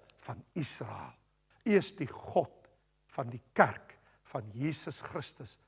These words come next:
se kerk. Jesus is die hoof van die gemeente. U is oor alles en oor almal. U is waarlik die God van hemel en aarde. Soos koning Kore gesê het, toe Kores gesê het, "Die God van die hemel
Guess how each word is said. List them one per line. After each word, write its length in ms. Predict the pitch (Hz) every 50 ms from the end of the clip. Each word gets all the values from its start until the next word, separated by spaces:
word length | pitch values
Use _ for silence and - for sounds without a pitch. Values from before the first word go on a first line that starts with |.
| _ _ -
se 160 | - - 127
kerk. 400 | - - 156 135 117 - - - - - - - _ -
Jesus 600 | 123 123 165 208 220 214 - - - 156 - - -
is 100 | - - -
die 120 | - 135 110 110 107 -
hoof 320 | 180 185 143 - - - - - - - _ - -
van 140 | 151 131
die 100 | 123 143
gemeente. 680 | - - - 123 110 120 135 143 143 131 120 - - 104 95 _ _ _ _ -
U 120 | 240 247 262 247 254
is 160 | 185 - - -
oor 160 | - 165 - - - - 240
alles 400 | 214 190 147 123 107 - - - - - - _ -
en 120 | 175 147 269
oor 160 | 226 151 139 - - 170
almal. 300 | 156 143 127 123 131 -
U 140 | - 240 - -
is 140 | 220 - - - 110 104
waarlik 800 | 135 160 196 220 226 233 240 233 220 185 151 135 123 - - - - - - - - - - _ -
die 80 | 135 -
God 360 | - - - 202 180 - -
van 160 | - 160 135 117 107 98 101
hemel 360 | 139 160 160 156 156 151 151 - - - - - -
en 100 | 131 - -
aarde. 440 | - 127 127 127 127 127 123 123 113 - - - -
Soos 220 | - 214 196 - -
koning 300 | - 254 240 226 233 214 - - -
Kore 360 | - 254 262 269 269 262 254 -
gesê 420 | - - 185 147 - - 165 135 123
het, 80 | 110 - _ - - - - - _ _ -
toe 120 | 180 160 -
Kores 320 | - 247 247 247 233 240
gesê 300 | - 196 - - 175 143
het, 40 | 127
"Die 140 | 131 135 -
God 440 | - - - - 262 262 262 - - - -
van 180 | 247 233 202
die 160 | 208 240 233 220 240
hemel 340 | 247 220 202 170 131 113